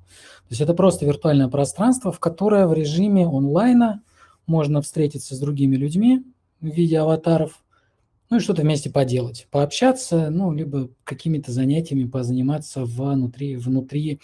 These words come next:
этой, э, этого социального мира. А, наверно, самый известный пример —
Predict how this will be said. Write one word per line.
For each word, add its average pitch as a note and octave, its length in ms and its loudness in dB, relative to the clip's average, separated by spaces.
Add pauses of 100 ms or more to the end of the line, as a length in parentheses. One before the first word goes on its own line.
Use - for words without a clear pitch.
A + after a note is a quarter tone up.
(380)
этой, C3 560 -8
э, B2+ 320 -8
этого D3 260 -2
социального C3 560 2
мира. A#2+ 380 2 (1200)
А, F3 440 6
наверно, F3+ 400 6
самый E3+ 480 6
известный E3 580 4
пример — E3 640 2